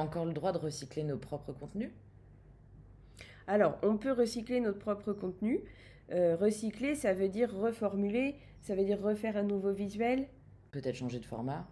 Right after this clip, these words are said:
Speaker 2: Peut-être changer de format, voilà, quelque chose qui avait été diffusé sous un format carrousel. Bah, du coup, là, on va le traiter avec humour dans un réel, pourquoi
Speaker 1: Mhm.
Speaker 2: pas. Euh,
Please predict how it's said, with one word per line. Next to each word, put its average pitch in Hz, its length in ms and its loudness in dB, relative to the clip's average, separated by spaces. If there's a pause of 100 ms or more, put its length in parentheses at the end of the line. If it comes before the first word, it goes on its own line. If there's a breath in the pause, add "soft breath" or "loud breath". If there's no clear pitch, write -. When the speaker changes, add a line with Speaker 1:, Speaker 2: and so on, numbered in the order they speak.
(140)
Speaker 2:
Peut-être 220 300 2
changer 196 300 4
de 196 40 -6
format, 202 420 2
voilà, 220 260 4
quelque 214 200 -2
chose 214 160 -4
qui 196 80 -2
avait 185 180 0
été 190 200 -2
diffusé 185 640 -2 (240 loud breath)
sous 190 260 -2
un 180 100 2
format 185 360 0
carrousel. 190 640 -2 (240 loud breath)
Bah, 170 80 4
du 185 120 -2
coup, 226 100 -4
là, 208 140 4
on 185 40 0
va 180 100 2
le 175 60 0
traiter 190 260 -2
avec 180 340 0
humour 196 360 0
dans 170 260 -4
un 165 60 -4
réel, 185 460 0
pourquoi 143 320 2
Speaker 1:
Mhm. 131 60 -2
Speaker 2:
pas. 269 220 0 (800 loud breath)
Euh, 170 580 6